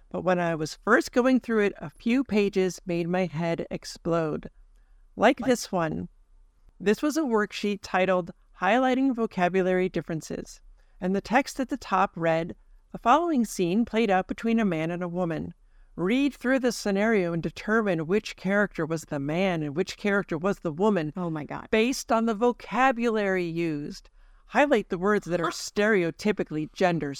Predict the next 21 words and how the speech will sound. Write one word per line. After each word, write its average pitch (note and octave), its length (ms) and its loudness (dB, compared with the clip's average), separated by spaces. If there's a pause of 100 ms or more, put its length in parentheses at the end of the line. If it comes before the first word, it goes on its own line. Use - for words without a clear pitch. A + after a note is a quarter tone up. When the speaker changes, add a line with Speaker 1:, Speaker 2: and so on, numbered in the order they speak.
(120)
Speaker 3:
I G3 100 -2
read G3 160 0
it D#4 60 2
alone. D4+ 140 4
Speaker 1:
specific." D#4+ 600 4
Speaker 3:
I'm - 60 0
Speaker 1:
Yeah. D4 120 0
Speaker 3:
sorry. D3 420 -6 (200)
Speaker 1:
Okay, F#3+ 260 0
here A3 180 2
we A3+ 80 2
go. F#3 320 2 (220)
Susan, G#3+ 580 2
you F#3+ 420 0
are E3 260 0
character - 400 -4
A, D#3 220 -4
so - 400 -10 (260)
start G3 280 2
us G3 140 -6
off. E3+ 300 -6